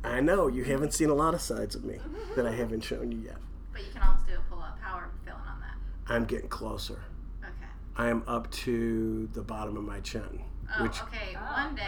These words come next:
Speaker 2: day
Speaker 3: good.
Speaker 2: after work,
Speaker 1: I'm
Speaker 2: I did
Speaker 1: like,
Speaker 2: not have
Speaker 1: "I can show you." Um, but I'm, I'm, I'm so much closer.
Speaker 2: Well, I'll have a
Speaker 1: And
Speaker 2: courtesy.
Speaker 1: it's gonna happen.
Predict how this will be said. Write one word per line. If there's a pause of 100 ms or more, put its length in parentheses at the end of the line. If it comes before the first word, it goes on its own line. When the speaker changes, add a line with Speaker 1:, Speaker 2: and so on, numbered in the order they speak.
Speaker 2:
day
Speaker 3:
good.
Speaker 2:
after
work,
Speaker 1:
I'm
Speaker 2:
I
did
Speaker 1:
like,
Speaker 2:
not
have
Speaker 1:
"I
can
show
you." (200)
Um,
but
I'm, (120)
I'm,
I'm
so
much
closer. (500)
Speaker 2:
Well,
I'll
have
a
Speaker 1:
And
Speaker 2:
courtesy.
Speaker 1:
it's
gonna
happen.